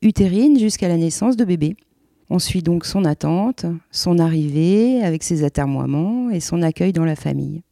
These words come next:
C'est un album très classique, dont j'aime énormément le charme extra désuet, mais désuet jusqu'à l'intemporel.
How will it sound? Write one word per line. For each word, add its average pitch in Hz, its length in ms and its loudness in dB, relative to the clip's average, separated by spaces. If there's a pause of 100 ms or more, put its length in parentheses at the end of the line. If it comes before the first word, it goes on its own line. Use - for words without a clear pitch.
(140)
C'est - 160 -6
un 208 80 4
album 196 300 0
très - 240 -2
classique, 196 560 -4 (800)
dont 202 320 4
j'aime 214 400 4 (140)
énormément 226 840 4 (100)
le 185 200 2
charme 185 580 0 (160)
extra - 440 -2
désuet, 170 440 0
mais 147 140 2
désuet 208 580 2
jusqu'à 190 300 -4
l'intemporel. 160 640 -6